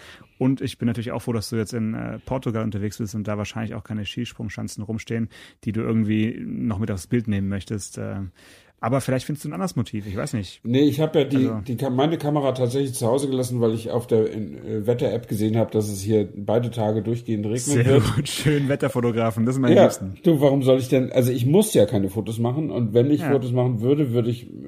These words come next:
Speaker 2: aus, weil ich, äh, welche machen, weil ich welche machen will und ich will ja nicht im grauen Regen irgendwie einen grauen Golf fotografieren. Also das... Äh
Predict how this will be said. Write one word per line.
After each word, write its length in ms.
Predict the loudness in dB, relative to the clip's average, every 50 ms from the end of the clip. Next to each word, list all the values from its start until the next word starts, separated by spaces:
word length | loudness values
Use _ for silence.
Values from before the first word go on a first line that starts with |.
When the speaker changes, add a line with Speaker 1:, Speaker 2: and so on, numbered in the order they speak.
| -8 -4
Speaker 2:
aus, 300 | -4 -4 -4 -6 -10 -12
weil 300 | -8 -2 0 2 2 2
ich, 180 | 0 -4 -8 -10
äh, 160 | -12 -12 -12 -8 -4
welche 220 | -2 0 0 2
machen, 260 | 0 0 0 0 0
weil 140 | 0 0 0
ich 140 | -2 -4 -6 -8 -10 -6 -4
welche 240 | -4 -2 -2 -2
machen 400 | -2 -2 -2 -2 -2 -4 -2 0
will 360 | 2 4 4 4 2 0 -4 -8 -16 -20 -20 -16 -16 -16 -8 -2
und 360 | 2 2 2 2 0 -4 -6
ich 220 | -4 -4 -2 0
will 100 | 2 4 4
ja 120 | 4 4
nicht 340 | 2 2 0 -2 -2 -2 -4
im 160 | -2 -2 0
grauen 340 | 0 2 2 4 4 4 2
Regen 460 | 4 4 4 4 4 2 0 0 0
irgendwie 320 | 2 2 4 4 4 4
einen 380 | 2 2 2 0 0 -4 -8 -8
grauen 320 | -2 0 2 2 2 2
Golf 220 | 2 2 2 2 0
fotografieren. 600 | -4 -6 -4 -4 -4 -6 -6 -6 -6 -6 -6 -8
Also 200 | -8 -8 -6 -6
das... 380 | -6 -6 -8 -10 -18 -20 -18 -12 -8
Äh 260 | -6 -4 -4 -4 -6